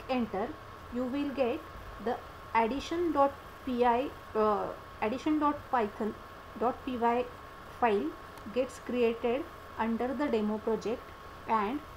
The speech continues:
over here in this particular area you can write the Python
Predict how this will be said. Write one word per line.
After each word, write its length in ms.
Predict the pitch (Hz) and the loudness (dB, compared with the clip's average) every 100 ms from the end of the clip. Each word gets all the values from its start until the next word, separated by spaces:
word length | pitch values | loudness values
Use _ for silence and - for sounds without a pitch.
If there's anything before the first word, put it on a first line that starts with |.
| - | 0
over 260 | 226 220 247 | 2 6 6
here 500 | 262 226 285 226 233 - - | 4 2 4 4 2 -2 -6
in 240 | 240 233 220 | 0 0 2
this 240 | 285 294 | 0 -2
particular 680 | - 277 277 247 240 233 240 - | -2 -2 -2 -4 0 0 -2 0
area 380 | 233 226 190 220 | 0 2 2 2
you 180 | 240 226 | 2 0
can 260 | 233 233 214 214 | 2 0 0 2
write 400 | 202 196 294 - - - - - | 2 2 -2 -10 -14 -16 -14 0
the 180 | 214 370 - - - - - - - - - - - - - - - - | 2 2 -4 -14 -16 -16 -16 -16 -14 -14 -14 -14 -14 -14 -14 -14 -6 4
Python 400 | 208 190 226 | 4 4 -4